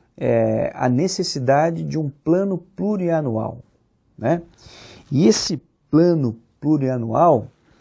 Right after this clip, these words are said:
ele representa, como diz a legislação, um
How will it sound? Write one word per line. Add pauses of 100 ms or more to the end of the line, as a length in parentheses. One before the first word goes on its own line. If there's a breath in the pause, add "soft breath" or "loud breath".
(340 soft breath)
ele
representa,
como
diz
a
legislação,
um